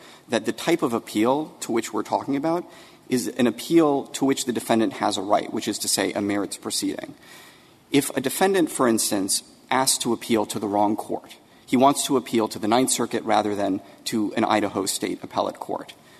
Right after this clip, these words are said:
no one would say that if his attorney declines to file that notice of appeal,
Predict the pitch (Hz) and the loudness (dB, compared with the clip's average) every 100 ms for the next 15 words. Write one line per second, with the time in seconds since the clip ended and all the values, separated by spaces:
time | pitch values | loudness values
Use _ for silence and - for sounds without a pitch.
0 | - - - 113 143 208 185 165 - 131 | -20 -20 -2 6 6 6 4 4 4 4
1 | 98 92 92 98 92 - 120 120 110 - | 2 0 2 2 2 -2 -2 0 -2 -2
2 | 139 139 110 - - 107 113 - - 107 | 2 4 2 -2 0 2 2 -2 0 2
3 | 104 104 104 101 - 104 - 147 117 95 | 4 2 0 0 -2 -2 -2 2 2 0